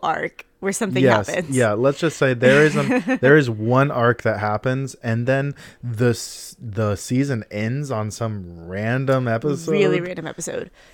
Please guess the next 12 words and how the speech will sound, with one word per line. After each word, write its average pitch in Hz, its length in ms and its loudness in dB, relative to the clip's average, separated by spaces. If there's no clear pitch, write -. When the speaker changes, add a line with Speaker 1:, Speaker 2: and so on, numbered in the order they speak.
Speaker 1:
Um, 170 720 2
kinda 180 240 -8
awkward. 151 500 -8
But, 220 420 2
so 220 240 2
the 208 220 -4
arc 262 260 0
that 190 200 0
does 170 200 -2
happen 170 560 -10
was 170 220 -2
good. 226 260 0